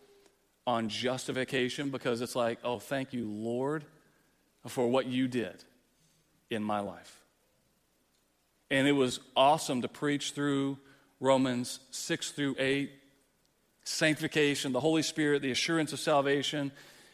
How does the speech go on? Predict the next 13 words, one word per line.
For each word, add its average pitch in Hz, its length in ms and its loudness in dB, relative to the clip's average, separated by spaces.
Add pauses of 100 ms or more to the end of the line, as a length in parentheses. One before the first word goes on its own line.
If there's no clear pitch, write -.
And 139 140 2
I 139 120 6
dreaded 151 460 4
Romans 156 380 2
nine 147 200 2
through 151 200 0
eleven, 135 340 2
but 123 140 0
now 120 220 0
I 117 100 4
praise 127 760 -4
the 139 180 -6
Lord 104 420 -4